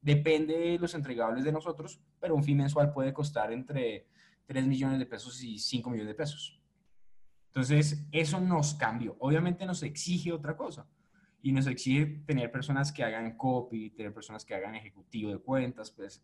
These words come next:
tener personas que hagan diseño, expertos en ads, expertos en video. Entonces, claro, el equipo se crece, pero asimismo la gente va viendo que hay contenido y resultados dentro de su proyecto de marketing.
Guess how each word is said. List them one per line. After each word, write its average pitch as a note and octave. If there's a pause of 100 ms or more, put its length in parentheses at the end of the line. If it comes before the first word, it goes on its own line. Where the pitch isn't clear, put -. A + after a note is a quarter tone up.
tener A#2+
personas A#2+
que -
hagan A2
diseño, A2+ (380)
expertos B2
en A2+ (160)
ads, B2 (180)
expertos A#2+
en G#2+
video. B2
Entonces, A2+
claro, D3
el A#2+
equipo B2
se E3+
crece, E3+ (280)
pero D#3
asimismo D#3
la C3
gente C3
va D3
viendo D3
que C3+
hay A#2
contenido C3
y B2
resultados G#2
dentro A2+
de F#2+
su -
proyecto F#2
de G2+
marketing. G2